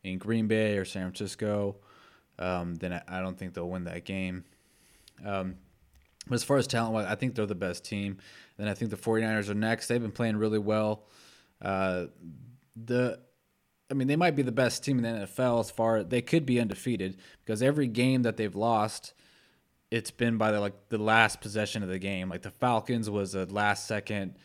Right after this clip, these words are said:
um, touchdown pass from Matt Ryan to Julio Jones. He barely got in. And then the loss against the Seahawks,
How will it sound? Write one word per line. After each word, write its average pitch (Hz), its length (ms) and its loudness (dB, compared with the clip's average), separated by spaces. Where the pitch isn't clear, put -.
um, 92 380 -4
touchdown 107 480 -4
pass 101 600 -2
from 107 180 -2
Matt 104 280 0
Ryan 104 360 0
to 101 120 -6
Julio 104 320 -2
Jones. 104 760 -4
He 95 80 -10
barely 107 480 0
got 98 240 0
in. 101 320 -2
And 98 180 -4
then 104 500 -2
the 101 100 0
loss 107 380 2
against 107 320 -4
the 104 60 -6
Seahawks, 120 920 2